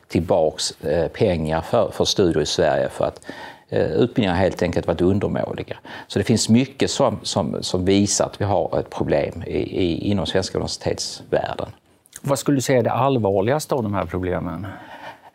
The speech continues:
Speaker 1: Alltså, det finns ju, eh, massa allvarliga effekter av det. Men, alltså, det i slutändan så, så betyder det ju hur välståndet i Sverige ser ut och, och,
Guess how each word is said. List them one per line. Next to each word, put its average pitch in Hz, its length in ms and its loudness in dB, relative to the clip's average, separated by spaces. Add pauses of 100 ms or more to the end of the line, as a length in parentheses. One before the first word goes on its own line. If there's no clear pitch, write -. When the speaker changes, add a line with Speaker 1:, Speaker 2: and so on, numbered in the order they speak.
(380)
Speaker 1:
Alltså, - 320 0
det 98 220 0
finns - 260 0
ju, 92 100 4
eh, 87 640 -6 (1160)
massa 110 640 2 (160)
allvarliga 90 560 2
effekter - 540 -2
av 80 140 2
det. 76 100 4
Men, 73 200 0
alltså, - 160 0
det 90 60 4
i 82 40 2
slutändan 95 480 2
så, 73 140 -2 (300)
så - 160 0
betyder 104 480 0
det 101 100 4
ju 92 160 6
hur 87 360 4 (320)
välståndet 92 800 2
i - 40 2
Sverige - 380 2
ser 82 440 2
ut - 240 -8
och, - 340 -2
och, - 200 -6